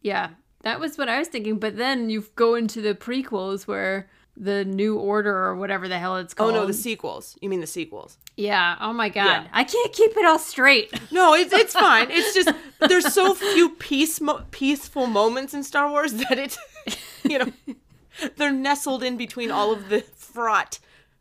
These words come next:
Speaker 2: periods,
Speaker 1: Yes.
Speaker 2: like you said.
Speaker 1: Yeah. Like, it would be fun to be part of the rebellion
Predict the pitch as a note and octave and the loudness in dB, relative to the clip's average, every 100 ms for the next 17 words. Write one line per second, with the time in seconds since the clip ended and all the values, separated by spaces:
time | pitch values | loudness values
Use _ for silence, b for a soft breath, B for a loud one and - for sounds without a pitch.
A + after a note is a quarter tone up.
0 | _ - A#3+ F3 G#3+ F3 F3 F#3 G3+ - | _ -6 -2 0 0 0 -2 -6 -14 -10
1 | G3+ A#2+ - - A3 F#3 F#3 - _ _ | -8 -8 -12 -6 -2 -2 -4 -10 _ _
2 | - B3 C#4+ C#4+ C4+ A#3 G#3+ C4+ C#4+ A3 | -6 -4 -2 -4 -4 -4 0 0 0 0
3 | G3+ G3+ G3 F#3+ F3+ F#3 F#3+ F#3 F#3 F3+ | -2 -2 -4 -4 -6 -4 -2 -2 -4 -8